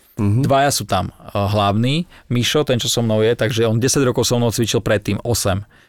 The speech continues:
Speaker 2: Takže, e, zhltne hoci koho do vačku ho dá. Je, je to fotovaškár a boli sme spolu v Amerike v jednom centre rehabilitačnom a tam ho vyškolili.
Speaker 1: Mhm.
Speaker 2: A ten ďalší tréner má brata,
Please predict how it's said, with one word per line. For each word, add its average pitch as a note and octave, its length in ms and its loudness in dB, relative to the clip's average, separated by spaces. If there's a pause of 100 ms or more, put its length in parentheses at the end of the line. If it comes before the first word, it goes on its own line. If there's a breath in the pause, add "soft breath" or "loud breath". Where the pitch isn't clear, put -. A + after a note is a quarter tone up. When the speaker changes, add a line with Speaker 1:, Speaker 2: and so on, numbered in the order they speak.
(400 soft breath)
Speaker 2:
Takže, A#2+ 400 2
e, - 480 -4
zhltne A2 400 0
hoci A2 240 0
koho G#2+ 420 0
do A#2 320 -2
vačku A2 300 0
ho A#2 100 4
dá. A#2+ 240 2 (360 loud breath)
Je, C3 180 0
je C#3 280 2
to C3 200 0 (360)
fotovaškár B2+ 840 0 (240)
a A2+ 240 0
boli A#2 240 2
sme B2+ 120 0
spolu B2 260 0
v A#2 80 2
Amerike B2 480 0
v A2 180 -4 (300)
jednom A2+ 480 0
centre A2+ 440 2
rehabilitačnom C3 800 0 (400 loud breath)
a - 80 -14
tam A#2 160 0
ho A#2 80 2
vyškolili. G#2 560 -2 (220 soft breath)
Speaker 1:
Mhm. F#2+ 340 0
Speaker 2:
A - 100 -8
ten C3+ 180 0
ďalší C3 340 2
tréner C#3+ 480 2
má A#2+ 160 0
brata, A#2+ 500 0